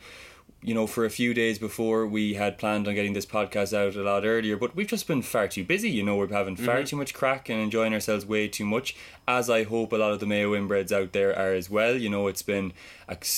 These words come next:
Speaker 1: a, a long, you know, year or so, and it's great now that there's a little bit of, a little bit of fun back out there again. You know, covid nineteen vaccines seem to be doing the rounds again. We discussed it a lot towards the back end of twenty twenty as well,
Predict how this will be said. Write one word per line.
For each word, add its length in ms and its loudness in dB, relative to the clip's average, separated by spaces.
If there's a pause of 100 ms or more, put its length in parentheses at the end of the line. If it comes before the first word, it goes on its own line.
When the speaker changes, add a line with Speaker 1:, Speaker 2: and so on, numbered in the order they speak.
(140)
Speaker 1:
a, 300 0
a 60 0
long, 560 0
you 120 -4
know, 200 2
year 680 2 (180)
or 140 0
so, 400 4
and 100 2
it's 140 -4
great 320 0
now 180 2
that 100 -2
there's 140 -6
a 60 -2
little 220 -4
bit 160 0
of, 220 0 (380)
a 40 -2
little 200 0
bit 120 2
of 80 -4
fun 360 0
back 200 0
out 220 2
there 160 4
again. 360 2 (300)
You 80 -2
know, 320 2 (100)
covid 300 -2
nineteen 480 2
vaccines 560 0
seem 160 0
to 80 -6
be 100 0
doing 280 0
the 80 0
rounds 340 0
again. 340 0 (260)
We 100 0
discussed 520 -2
it 80 2
a 60 4
lot 320 2
towards 320 0
the 60 -4
back 280 0
end 220 0
of 80 -6
twenty 340 -2
twenty 440 0
as 100 -4
well, 380 2